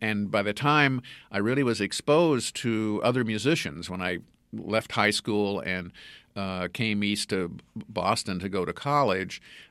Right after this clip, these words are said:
I had essentially established this style for myself. And it still had some years of development to go through, but I had sort of carved out what was my identity as a player,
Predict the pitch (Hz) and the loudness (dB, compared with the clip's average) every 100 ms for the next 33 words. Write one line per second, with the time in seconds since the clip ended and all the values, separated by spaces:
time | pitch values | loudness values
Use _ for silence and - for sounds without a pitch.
0 | _ 104 101 101 101 92 - - 120 92 | _ 0 0 2 0 -2 -10 -14 -8 -6
1 | 92 123 120 113 107 98 92 - - _ | -2 0 2 2 2 0 -2 -10 -20 _
2 | - 95 - 101 110 95 90 - 95 - | -8 -8 2 4 4 2 -4 -4 -4 -4
3 | - - - - 107 127 90 - 87 80 | -6 -8 -6 4 4 6 2 0 -4 -2
4 | 87 - - 92 - - - _ - 92 | -4 -2 -4 -6 -12 -20 -20 _ -12 -6
5 | 92 87 90 - 131 117 101 - 101 95 | -6 -4 -6 -4 0 2 0 -2 -4 -4
6 | 92 - - 120 101 104 110 101 95 90 | -6 -14 -10 -4 -2 2 2 0 -4 -2
7 | 107 127 110 92 - 95 95 87 - 98 | 0 2 0 -2 -6 -6 -4 -4 -6 -8
8 | 95 92 95 92 95 95 95 - 90 - | -6 -4 -2 -2 -2 -4 -6 -6 -6 -4
9 | 127 120 104 104 85 - - - - 104 | 2 2 4 2 0 0 -8 -20 -8 -4
10 | 101 98 92 - 101 98 92 90 101 104 | -4 -4 -6 -4 -2 0 0 0 -2 -4
11 | 90 90 87 82 85 - 107 107 87 | -4 -4 -4 -6 -8 -4 0 0 -2